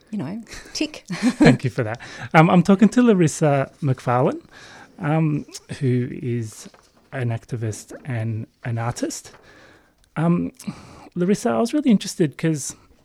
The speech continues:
Speaker 2: I have a congenital condition that's meant that it's kind of always been there for me.
Speaker 1: Yeah.
Speaker 2: You know, it's, I've kind of born with it. It's kind of always been around, you know,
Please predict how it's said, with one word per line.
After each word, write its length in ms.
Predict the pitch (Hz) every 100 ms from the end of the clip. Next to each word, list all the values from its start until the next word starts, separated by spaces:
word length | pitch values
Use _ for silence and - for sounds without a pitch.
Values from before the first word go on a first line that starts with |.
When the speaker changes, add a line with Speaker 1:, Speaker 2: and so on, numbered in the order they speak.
| _ _ _ - - _ - _ _ _ _
Speaker 2:
I 140 | 147 151
have 160 | 185
a 60 | 175
congenital 760 | 165 135 135 117 120 120 110 113 -
condition 680 | - 123 117 - 127 113 107 -
that's 220 | 135 -
meant 260 | 117 117 - _
that 200 | 120 - - _ _ _ _ _ _ _ _ _ _ _
it's 120 | - -
kind 200 | 143 131
of 100 | 123
always 220 | 120 110
been 260 | - 110 117
there 140 | 117
for 140 | - 120
me. 300 | 123 208 - - -
Speaker 1:
Yeah. 180 | 185 175
Speaker 2:
You 80 | 110
know, 80 | 131
it's, 260 | 135 - - -
I've 200 | 120 -
kind 160 | 131 113
of 80 | 107 _
born 180 | 147 160
with 100 | 139
it. 280 | 151 - - _ _ _ _ _ -
It's 120 | 135
kind 200 | - 120
of 100 | 117
always 200 | 113 117
been 180 | 120 113
around, 600 | 110 107 107 107 104 - - -
you 100 | 151
know, 220 | 117 120